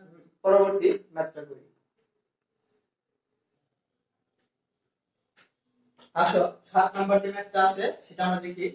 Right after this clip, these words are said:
কিভাবে করতে হবে। তো সাত নাম্বার ম্যাথটা যেটা, বার্ষিক শতকরা কত মুনাফায়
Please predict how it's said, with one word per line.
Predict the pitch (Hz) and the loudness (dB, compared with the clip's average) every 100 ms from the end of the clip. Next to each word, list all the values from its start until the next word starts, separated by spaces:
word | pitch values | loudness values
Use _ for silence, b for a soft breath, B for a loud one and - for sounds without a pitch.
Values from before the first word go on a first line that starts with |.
| - _ | -12 _
কিভাবে | 170 175 175 | -4 -4 -4
করতে | - 175 | -6 -4
হবে। | - - - _ _ _ _ | -4 -6 -14 _ _ _ _
তো | 160 202 | -6 -2
সাত | 208 226 | -2 -2
নাম্বার | 233 226 | -2 0
ম্যাথটা | 233 233 202 202 | 0 -2 -2 -2
যেটা, | 196 160 - - | -4 -6 -8 -2
বার্ষিক | - - 262 262 - | -2 -2 -6 -12 -6
শতকরা | 233 - 247 247 | -6 -2 -2 -2
কত | 247 240 233 | -4 -8 -6
মুনাফায় | 226 214 180 170 - | -2 -4 0 0 0